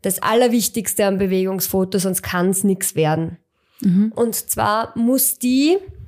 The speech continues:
Speaker 1: man, also man hat ja meistens, man sieht die Einstellungen und das, man muss die Einstellung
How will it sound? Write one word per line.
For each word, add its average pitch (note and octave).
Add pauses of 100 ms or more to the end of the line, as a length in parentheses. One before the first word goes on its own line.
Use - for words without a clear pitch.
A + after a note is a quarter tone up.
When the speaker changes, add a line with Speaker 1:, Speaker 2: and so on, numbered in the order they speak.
(140)
Speaker 1:
man, G3+
also F#3+ (760)
man G#3+
hat G#3+
ja A3
meistens, G3 (240)
man G#3+
sieht G3+
die -
Einstellungen C4
und A3+
das, G#3
man G#3+
muss A#3+
die -
Einstellung G#3+